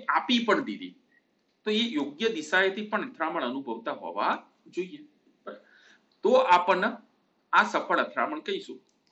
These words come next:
અને સફળ અથડામણ થાય તો જ પ્રક્રિયકો શેમાં ફેરવાય? નિપજમાં ફેરવાય છે. બરાબર? જેમ કે અહીંયા એક પ્રક્રિયા આપી કે આ છે, એના પર આપણે ઓ એચ માઇનસ આક્રમણ કર્યું, તો આ એસ એન ટુ પ્રક્રિયા છે. તો જો બી આર ની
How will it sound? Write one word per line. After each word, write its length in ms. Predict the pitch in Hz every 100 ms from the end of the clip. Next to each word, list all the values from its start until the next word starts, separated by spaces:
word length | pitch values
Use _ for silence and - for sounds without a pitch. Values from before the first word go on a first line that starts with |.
| -
અને 100 | 156
સફળ 340 | 170 - 196
અથડામણ 420 | 196 - 185 185 185
થાય 240 | - 175 - -
તો 60 | 226
જ 40 | 226
પ્રક્રિયકો 500 | 139 - 135 135 135
શેમાં 260 | 151 143
ફેરવાય? 400 | - 101 98 98 - 110
નિપજમાં 480 | 104 113 107 120 117
ફેરવાય 560 | 92 87 87 123 185 - _ -
છે. 120 | - - _ _ _ -
બરાબર? 160 | 226 - _ _ -
જેમ 120 | 156
કે 100 | 156
અહીંયા 240 | 147 147 147
એક 60 | -
પ્રક્રિયા 400 | 107 120 156 185
આપી 220 | - - _ _ _ _ _
કે 40 | 131
આ 160 | 123 123
છે, 160 | - 131 - _ _ _ _ _ _ _ _ _ -
એના 160 | 120 127
પર 120 | 127
આપણે 160 | - -
ઓ 140 | 110
એચ 100 | 117 117
માઇનસ 280 | 113 127
આક્રમણ 400 | 113 - 131 127
કર્યું, 260 | 127 117 120 - _ _ _ _ _ _ _
તો 60 | 160 - 160
આ 60 |
એસ 200 | 147 139
એન 120 | 160
ટુ 160 | 160 175
પ્રક્રિયા 480 | 165 151 151 139 135
છે. 60 | - _ _ _ _
તો 60 | 156
જો 100 | 131
બી 320 | 120 127 147
આર 80 | 190
ની 140 | 214